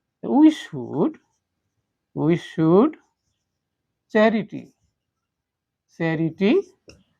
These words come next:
আমাদেরকে উচিত কি? We should show, আমরা বলতে পারি we should show charity to কি? The poor, poor people। গরিব মানুষ যারা থাকে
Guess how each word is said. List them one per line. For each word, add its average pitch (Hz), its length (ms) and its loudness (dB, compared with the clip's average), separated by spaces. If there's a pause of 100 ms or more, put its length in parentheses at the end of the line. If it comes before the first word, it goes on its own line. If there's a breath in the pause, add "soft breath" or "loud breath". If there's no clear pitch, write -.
(200)
আমাদেরকে 139 680 0 (260)
উচিত 160 380 -4
কি? 208 240 -4 (440)
We 214 80 2
should 247 440 4 (1080)
show, 233 480 2 (100)
আমরা 190 220 -2
বলতে 175 200 -6
পারি 170 260 -6 (340)
we 175 100 0
should 170 260 -6
show 151 560 -2 (420)
charity 175 560 -4
to 165 320 0 (880)
কি? 147 160 -2
The 143 340 4 (960)
poor, 156 440 -2 (680)
poor 151 200 -2 (100)
people। 196 360 -2 (920)
গরিব 233 260 2
মানুষ 196 280 0
যারা 160 180 -2
থাকে 165 320 -10